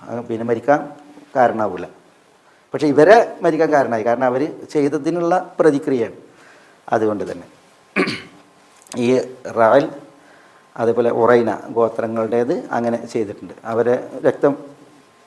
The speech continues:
നിർത്തിയിട്ടില്ല, കൈ കൊത്തി കാലും കൊത്തിയിട്ട് അവരെ എന്ത് ചെയ്തു?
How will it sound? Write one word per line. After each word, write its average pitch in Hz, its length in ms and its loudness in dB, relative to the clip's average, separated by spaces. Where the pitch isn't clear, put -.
നിർത്തിയിട്ടില്ല, 135 600 -2
കൈ 117 120 2
കൊത്തി 143 400 -2
കാലും 139 260 4
കൊത്തിയിട്ട് 143 300 2
അവരെ 135 200 6
എന്ത് 120 160 -6
ചെയ്തു? 113 180 -4